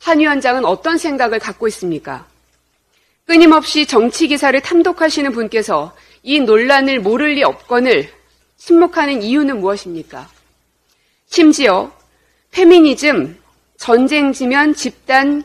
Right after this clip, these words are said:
기억 기억이 매일같이 벌어지는데 페미니즘이 뭔 의미가 있는데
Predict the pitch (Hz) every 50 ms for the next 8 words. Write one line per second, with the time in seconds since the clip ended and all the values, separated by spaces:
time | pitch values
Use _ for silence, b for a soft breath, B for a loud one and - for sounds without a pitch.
0 | - - - - 240 254 254 247 - - - - 226 220 208 196 170 202 214 175
1 | 123 - b b b b b - - 208 220 247 269 269 254 254 247 - - -
2 | 294 - - 202 202 214 214 202 196 180 175 165 151 147 143 127 135 - _ _
3 | _ - 311 330 311 320 302 294 277 226 - 240 233 269 311 320 269 190 175 202
4 | 214 247 277 285 277 - 220 226 226 233 233 262 247 214 202 202 196 202 185 175
5 | 170 170 151 120 - _